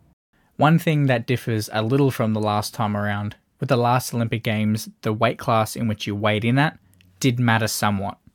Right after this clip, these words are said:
where this time you can generally just weigh in at whatever weight class, tick the box to say you're present,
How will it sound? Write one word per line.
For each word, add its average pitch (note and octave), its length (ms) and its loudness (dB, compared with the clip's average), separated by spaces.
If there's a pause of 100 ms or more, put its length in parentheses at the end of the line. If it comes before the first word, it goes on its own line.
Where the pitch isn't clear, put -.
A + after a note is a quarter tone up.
(180)
where A2+ 120 0
this B2+ 180 0
time A#2 420 0 (340)
you C3 120 -6
can C#3 140 2
generally C#3 340 2
just A#2 140 -2
weigh G#2+ 360 0
in G#2 240 -2
at F#2+ 140 -6
whatever G#2+ 280 -2
weight B2+ 220 2
class, A#2 460 0 (140)
tick E3+ 220 -4
the C3 80 -2
box - 320 -2
to - 60 -10
say A2 180 -6
you're G2+ 80 -4
present, A#2+ 440 -2